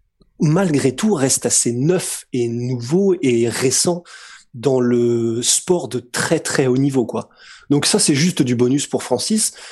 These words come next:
C'est peut-être pas nécessairement que pour, euh, adapter à, l'adapter à Cyril, mais c'est quand même une bonne nouvelle pour Francis, c'est quand même cool. Après, pour, euh, par rapport à ce combat, par rapport à Cyril particulièrement,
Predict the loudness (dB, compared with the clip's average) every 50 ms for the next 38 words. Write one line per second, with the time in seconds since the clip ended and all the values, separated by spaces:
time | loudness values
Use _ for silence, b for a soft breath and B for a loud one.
0 | B B -6 -4 -4 -2 0 -2 0 0 2 2 2 2 0 0 0 0 0 0
1 | 0 -2 -2 -4 -2 0 0 0 0 -2 B B B B _ -8 -4 -2 0 0
2 | 2 2 2 2 2 2 0 0 -2 -4 -4 -2 0 0 0 0 0 0 0 0
3 | 0 -2 -4 -6 -8 -10 -10 -10 -12 -8 -4 -2 0 2 0 0 0 0 0 0
4 | 0 -2 -2 -2 -2 -2 -2 -2 B B B B B B 0 2 2 2 0 0
5 | 0 2 2 2 2 2 0 0 0 0 0 0 0 -2 -2 -4 -4 -6 -8 -8
6 | -10 -12 -12 -10 -8 -8 -8 -8 -8 -6 -6 -4 -4 -4 -4 -6 -8 -8 B B
7 | B B B B B B B B -4 -2 0 -2 -2 0 0 0 2 2 2 2
8 | 0 -2 -4 _ -2 -2 -2 0 0 -2 -2 0 -2 -2 -4 -2 0 0 0 2
9 | 2 0 0 -2 -2 -2 -2 -2 -4 -4 -6 -6 -4 -2 0 0 0 2 2 2
10 | 2 2 2 2 0 0 -2 -6 -6 -8 -8 -8 -4 0 0 0 2 2 0 0
11 | -2 B